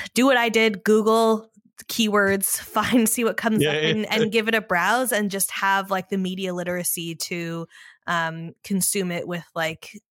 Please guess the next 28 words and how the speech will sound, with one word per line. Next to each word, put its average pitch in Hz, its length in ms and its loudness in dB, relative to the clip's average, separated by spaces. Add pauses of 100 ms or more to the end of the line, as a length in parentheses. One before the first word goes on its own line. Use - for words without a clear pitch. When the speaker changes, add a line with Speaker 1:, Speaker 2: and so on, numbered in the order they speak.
(160)
Speaker 1:
a 185 40 -10
critical 180 420 -4
eye 175 480 0
and 165 260 -10
just - 220 -4
see, 175 200 -6
like, 160 200 -8
what 175 140 -6
resonates 170 480 -6
with 175 140 -10
you, 165 200 -6
what 160 180 -6
doesn't. 165 400 -8
And 165 180 -8 (280)
if 180 120 -4
anything 185 400 -2
is 170 160 -2
really, 180 320 -2
like, 160 340 -4 (400)
starting 175 360 0
to 196 120 -4
make 180 240 -4
you 180 80 -4
feel 170 580 -4
some 180 200 -2
type 180 240 -4
of 165 100 -2
way, 214 440 2